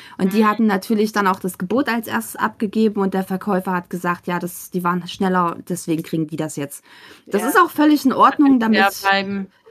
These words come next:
Speaker 1: Genau, damit kann ich auch leben. Ich, äh, wünsch den Leuten dort in dem Haus alles Gute. Ich hoffe, sie kommen mit dem
Speaker 2: <laughs>
Speaker 1: Hausgeist klar, sagen wir es mal so. Ähm, ich hatte das dann auf jeden Fall sehr, sehr aufgeregten Jörg erzählt vom Geistercafé. Der hat dann gleich gesagt, „Du, pass auf.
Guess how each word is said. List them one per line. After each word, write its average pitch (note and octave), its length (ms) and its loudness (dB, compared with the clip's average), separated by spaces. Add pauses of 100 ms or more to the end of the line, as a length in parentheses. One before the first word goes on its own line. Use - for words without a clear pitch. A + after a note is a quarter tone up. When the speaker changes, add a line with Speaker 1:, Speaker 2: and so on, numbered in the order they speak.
(460)
Speaker 1:
Genau, G3 420 4
damit G3+ 460 -2
kann B3 180 0
ich C4+ 140 -4
auch G#3+ 220 0
leben. C4 440 4
Ich, G#3+ 340 -4
äh, G3 240 -2
wünsch A3+ 220 0
den A3+ 160 -2
Leuten G3+ 300 -2
dort G3 180 -4
in G3 80 -4
dem G3 180 -4
Haus G3 200 -4
alles G3+ 320 -4
Gute. A#3 180 -2
Ich A#3 100 -6
hoffe, A3 160 -2
sie A3 140 -4
kommen A3+ 180 4
mit A3 120 2
dem G#3 140 4
Speaker 2:
<laughs> G3 60 2
Speaker 1:
Hausgeist G#3 520 0
klar, A3 460 4 (420)
sagen A3 320 2
wir A#3+ 80 2
es - 100 -6
mal G3 260 2
so. A3 280 2 (360)
Ähm, B3+ 460 2
ich B3+ 180 -4
hatte F4+ 200 0
das D4 180 -2
dann C#4 140 0
auf A3+ 160 -2
jeden C#4 160 2
Fall B3+ 160 -2
sehr, A#3 240 -2
sehr C4 200 -2
aufgeregten B3 640 -2
Jörg F#3 380 2
erzählt D#4 720 -6
vom B3+ 200 0
Geistercafé. C#4+ 680 -6
Der D4 100 -2
hat C4+ 60 -2
dann C4 140 0
gleich C4 160 -2
gesagt, C#4+ 300 -4
„Du, C#4+ 40 6
pass D#4 220 -2
auf. G#3+ 400 0